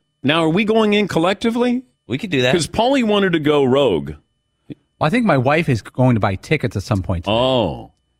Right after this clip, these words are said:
Speaker 3: I want to be forthcoming
Speaker 1: I
Speaker 3: with you.
Speaker 1: think that we need to
Speaker 3: But I'm in.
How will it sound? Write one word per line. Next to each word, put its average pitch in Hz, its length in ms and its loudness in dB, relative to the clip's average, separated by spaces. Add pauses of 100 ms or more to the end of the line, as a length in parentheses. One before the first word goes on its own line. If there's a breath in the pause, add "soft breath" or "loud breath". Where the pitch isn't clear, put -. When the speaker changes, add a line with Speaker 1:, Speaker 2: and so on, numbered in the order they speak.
(240)
Speaker 3:
I 117 120 -2
want 123 160 2
to 117 40 0
be 107 100 0
forthcoming 127 440 -2
Speaker 1:
I 190 40 0
Speaker 3:
with 196 100 -4
you. 196 60 0
Speaker 1:
think 180 140 -2
that 151 140 0
we 139 200 0
need 139 400 0
to 110 440 0
Speaker 3:
But 110 100 -4
I'm 147 160 2
in. 78 200 -4